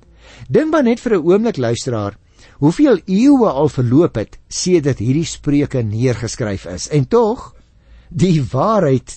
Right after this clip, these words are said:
van hierdie Spreuke hou nog steeds stand. 'n Dwaas wys dadelik dat hy beledig voel. 'n Verstandige mens laat nie blyk dat hy gekrenk is nie.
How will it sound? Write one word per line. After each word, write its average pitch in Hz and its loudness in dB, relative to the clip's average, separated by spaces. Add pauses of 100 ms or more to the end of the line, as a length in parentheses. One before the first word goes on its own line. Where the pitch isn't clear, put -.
van 135 -2
hierdie 131 0
Spreuke - -2 (500)
hou 135 0
nog 120 -2
steeds - -4
stand. - -10 (960)
'n 107 -6
Dwaas 190 -2 (180)
wys 165 2
dadelik 160 -2
dat 117 -4
hy 117 -2
beledig 101 -4
voel. 87 -10 (380)
'n 139 -4
Verstandige 269 -2
mens 110 -2
laat 117 -2
nie - -6
blyk 95 -8
dat 95 -10
hy 87 -10
gekrenk 90 -10
is - -14
nie. - -20